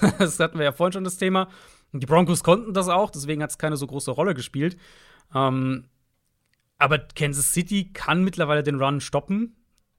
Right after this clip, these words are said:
Gerade was so das Base-Run-Game angeht, also Q B-Runs, solche Sachen, da wurden sie jetzt ein paar Mal noch erwischt, die letzten Spiele. Aber so das Base-Run-Game,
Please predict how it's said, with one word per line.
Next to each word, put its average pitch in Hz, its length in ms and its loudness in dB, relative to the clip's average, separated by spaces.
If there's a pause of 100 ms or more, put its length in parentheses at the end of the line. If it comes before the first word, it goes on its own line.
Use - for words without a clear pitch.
(200)
Gerade 151 280 2
was 151 140 0
so 156 80 -2
das 135 160 -6
Base-Run-Game 175 600 -2
angeht, 175 300 -6
also 127 320 -8 (460)
Q 151 100 0
B-Runs, 175 440 2
solche 165 200 0
Sachen, 156 260 -2
da 139 120 0
wurden 147 160 -2
sie 151 40 -2
jetzt 147 120 -6
ein 143 60 -6
paar 139 120 -4
Mal 139 200 -4
noch 135 120 -10
erwischt, 143 320 -6
die 147 40 -10
letzten 131 220 -6
Spiele. 139 240 -2
Aber 131 140 2
so 127 80 -4
das 127 120 -6
Base-Run-Game, 175 760 4